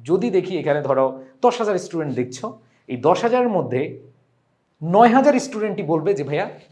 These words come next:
টাইম ম্যানেজমেন্ট করতে পারি না।" Even আজকে সকালেও আমার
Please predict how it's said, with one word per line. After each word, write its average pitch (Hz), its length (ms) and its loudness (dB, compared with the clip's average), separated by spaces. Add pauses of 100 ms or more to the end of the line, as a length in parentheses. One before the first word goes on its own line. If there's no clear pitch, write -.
(100)
টাইম 139 200 -4
ম্যানেজমেন্ট 127 420 -8
করতে 120 220 -8
পারি 107 260 -6
না।" 90 160 -18 (420)
Even 233 140 6
আজকে 214 240 2
সকালেও 208 380 4
আমার 139 320 0